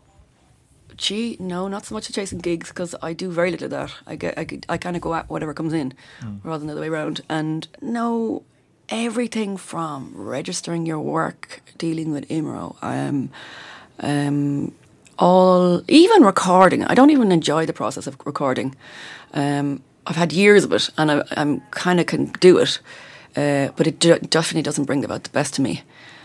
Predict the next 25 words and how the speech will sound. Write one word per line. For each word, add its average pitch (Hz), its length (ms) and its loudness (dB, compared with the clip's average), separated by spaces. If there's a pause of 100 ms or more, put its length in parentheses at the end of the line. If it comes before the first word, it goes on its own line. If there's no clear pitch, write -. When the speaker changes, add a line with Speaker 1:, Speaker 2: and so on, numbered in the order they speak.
(140)
Speaker 1:
And 147 180 4
then 151 120 4
I 147 100 2
find, 160 320 -2
kind - 160 4
of 143 80 2
finally 160 580 2 (680)
got 156 220 0
to - 80 -10
the 143 80 -8
bottom 147 200 0
of 131 80 -2
that. - 180 0
Like, 147 160 -2
say, 160 120 0
my 147 220 0 (440)
record 151 500 -4
that - 140 -8
we 143 140 -4
brought 151 200 -4
out - 100 -6
in 135 100 -8
twenty 143 280 -8
ten, 143 540 -6
Kesh, - 480 -4